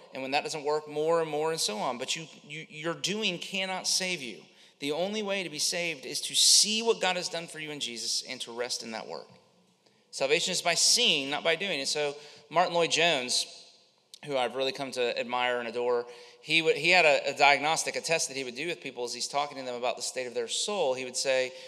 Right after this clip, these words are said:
he would be inquiring about their faith, and he would say, "Are you a Christian?" And inevitably people would say, "Well, you know," and you gotta know Martin Lloyd-Jones's personality for this to really make sense, but he would say, "You know,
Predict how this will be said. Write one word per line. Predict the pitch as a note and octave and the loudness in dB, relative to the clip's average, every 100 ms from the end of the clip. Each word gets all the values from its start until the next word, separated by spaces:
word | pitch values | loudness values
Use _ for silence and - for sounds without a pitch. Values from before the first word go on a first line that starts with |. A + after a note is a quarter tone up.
| - - | -16 -10
he | |
would | D#3 C#3+ | -8 0
be | D3+ | -2
inquiring | C3+ - D3+ D#3+ E3 | 0 0 2 4 2
about | D3 C#3+ | 2 2
their | C#3 | 0
faith, | - F3+ | 0 0
and | D3+ | 0
he | C#3 | -6
would | B2+ | -4
say, | C#3+ C3+ | 0 2
"Are | C3+ | 2
you | C3+ | 0
a | C3 | -6
Christian?" | - G#3 - B2+ | -6 -4 -4 -4
And | A#2 A#2+ | -6 -4
inevitably | C3+ D#3 D#3+ D3 | -2 -2 -4 -6
people | C3+ C3+ C3+ | -6 -10 -8
would | C3 | -4
say, | D#3 | -2
"Well, | D3 D#3+ E3+ | 0 2 2
you | E3+ | 2
know," | F3 F3 E3+ - - - - - _ - | 2 2 0 -6 -18 -20 -20 -20 _ -6
and | C3+ B2+ | -6 -4
you | C#3+ | 0
gotta | D#3 E3+ | 4 4
know | D3+ | 4
Martin | C#3+ C3+ B2+ | 0 -2 -2
Lloyd-Jones's | B2 B2 B2 A2+ | -2 -2 -4 -6
personality | - A#2 A#2+ A2+ A2 | -6 -4 -4 -4 -6
for | G#2+ A2+ | -6 -8
this | A2 | -6
to | - | -8
really | G#2 G#2+ G#2 G2+ - - - | -4 -2 -2 -4 -8 -18 -16
make | B2 A2+ - | -6 -4 -4
sense, | A2+ G#2 | -4 -4
but | A#2+ | -6
he | C3 | -6
would | B2+ | -4
say, | C#3 B2+ | 2 2
"You | C3+ | 2
know, | B2+ B2+ | -2 -2